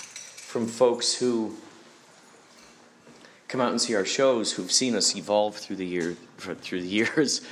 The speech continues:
I mean, it's almost three years coming up in January, which is just so, so interesting to hear that.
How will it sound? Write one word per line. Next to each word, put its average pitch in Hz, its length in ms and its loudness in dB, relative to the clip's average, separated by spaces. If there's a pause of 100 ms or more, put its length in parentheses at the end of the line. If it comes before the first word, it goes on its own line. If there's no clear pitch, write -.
(360)
I 123 100 4
mean, 120 220 4
it's 98 160 0
almost 143 360 2
three 131 220 0
years 139 380 2
coming 98 240 -2
up 95 140 -6
in 87 100 -6
January, 95 580 0
which 87 200 -4
is - 120 2
just - 260 0
so, 107 240 -2 (640)
so - 240 -2
interesting 113 600 -2 (240)
to 98 100 -6
hear 123 240 -2
that. 85 260 -4